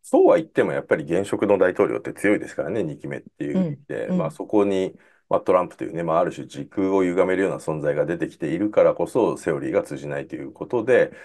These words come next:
Speaker 1: そしてでもこのままではもう戦えないと判断したのでしょう。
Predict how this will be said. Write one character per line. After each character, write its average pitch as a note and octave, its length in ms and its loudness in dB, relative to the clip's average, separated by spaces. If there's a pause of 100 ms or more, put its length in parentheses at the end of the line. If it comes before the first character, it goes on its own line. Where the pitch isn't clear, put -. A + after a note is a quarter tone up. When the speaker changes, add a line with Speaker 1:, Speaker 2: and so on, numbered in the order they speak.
(260)
Speaker 1:
そ A#2 80 -4
し A2+ 40 -4
て C3+ 80 2
で C#3 60 2
も G#2 140 -2
こ F2+ 80 -2
の F2+ 80 -2
ま F#2 80 2
ま G2+ 100 4
で E2 100 0
は - 380 -4
も D2 120 -6
う - 60 -18
戦 - 300 -4
え - 40 -4
な E2+ 120 -4
い D#2+ 60 -4
と - 100 -6
判 D#2+ 240 -6
断 - 220 -10
し - 80 -20
た F2+ 100 -2
の D2 140 -6
で - 100 -12
し - 140 -8
ょ E2+ 280 -2
う。 - 0 -